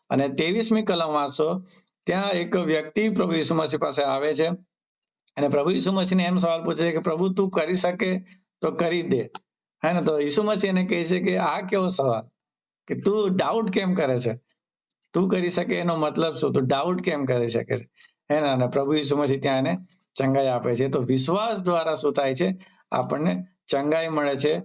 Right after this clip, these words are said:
કેમ? કેમ કે આપણને ખબર છે કે આપણને પરમેશ્વરે બનાવ્યા છે અને પરમેશ્વર આપણી દરેક બાબતો, દરેક રોગ, દરેક તકલીફો પરમેશ્વર જાણે છે અને એને સાજાપણું આપવાનો અધિકાર પ્રભુ યીશુ મસીહ પાસે છે.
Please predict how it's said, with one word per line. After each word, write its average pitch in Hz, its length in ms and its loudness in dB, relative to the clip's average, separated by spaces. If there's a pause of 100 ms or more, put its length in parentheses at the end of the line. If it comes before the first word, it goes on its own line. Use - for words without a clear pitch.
(460)
કેમ? 190 300 0
કેમ 139 280 -2
કે 143 120 0
આપણને 143 340 -2
ખબર 170 340 -2
છે 175 160 -2
કે 160 120 0
આપણને 151 440 0
પરમેશ્વરે 185 640 0
બનાવ્યા 143 500 0
છે 143 180 2 (440)
અને 131 180 2
પરમેશ્વર 170 680 0
આપણી 151 280 0
દરેક 175 560 -2
બાબતો, 139 580 -2 (260)
દરેક 135 360 0
રોગ, 156 500 0 (380)
દરેક 143 440 0
તકલીફો 180 720 0 (140)
પરમેશ્વર 139 420 0
જાણે 135 360 0
છે 160 140 0
અને 143 280 0
એને 196 340 -2 (280)
સાજાપણું 180 640 -2
આપવાનો 151 360 0
અધિકાર 135 460 2
પ્રભુ 123 280 -2
યીશુ 135 280 0
મસીહ 139 280 2
પાસે 131 300 0
છે. 131 240 0